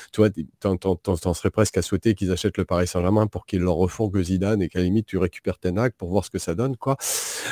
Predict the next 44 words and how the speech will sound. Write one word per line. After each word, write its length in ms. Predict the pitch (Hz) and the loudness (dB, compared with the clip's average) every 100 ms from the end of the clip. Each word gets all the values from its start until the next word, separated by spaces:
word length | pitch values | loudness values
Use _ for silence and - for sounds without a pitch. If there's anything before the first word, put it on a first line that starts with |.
| - | -2
Mais, 300 | 127 113 107 | 8 12 12
euh, 300 | 104 101 98 98 | 12 12 10 10
mais, 180 | 101 | 10
mais 160 | 101 104 | 10 8
voilà, 360 | 104 123 120 107 | 6 6 6 6
il 60 | |
y 40 | 90 | 4
a, 160 | 87 | 2
il 60 | 98 | 4
y 60 | |
a, 120 | 101 98 - - - | 2 0 -8 -16 0
il 40 | |
y 20 | 107 | 4
a 40 | |
des 100 | 110 | 4
trucs 160 | - 113 | 2 0
comme 160 | 113 | 0
ça. 200 | - 120 | 2 2
Et, 120 | 92 | 4
et 60 | 87 | 0
comme 280 | - 104 104 | 2 2 2
toi, 440 | - 127 143 131 - - | 2 4 6 4 -6 -4
moi, 320 | 98 123 127 | 2 4 2
je, 180 | 85 - - - - - | 0 -8 -12 -12 -6 -2
je 160 | 92 | 2
rêverais, 480 | 104 113 110 120 131 | 4 4 4 4 4
mais 260 | 107 95 - _ _ _ - | 4 0 -2 _ _ _ 2
comme 180 | 101 | 2
toi, 240 | 101 131 127 | 4 6 6
je 120 | 95 | 4
n'y 160 | 98 104 | -2 -2
crois 220 | - 104 | -4 -4
pas, 280 | - 123 120 _ _ _ | -2 -4 -6 _ _ _
à 100 | - | -2
un 100 | 95 | -2
casseur 420 | - 104 - 110 | 2 0 4 4
de 80 | 98 | 6
vestiaire, 560 | 98 101 - 117 107 85 | 4 4 0 -2 -2 -4
à 140 | 82 | -4
un 160 | 87 92 | 0 2
Mourinho, 760 | 98 104 101 101 110 110 107 | 4 6 6 6 4 4 2
à 60 | 90 | 2
un 140 | 95 | 0
Conte. 440 | 92 - 107 101 | -2 -4 -4 -4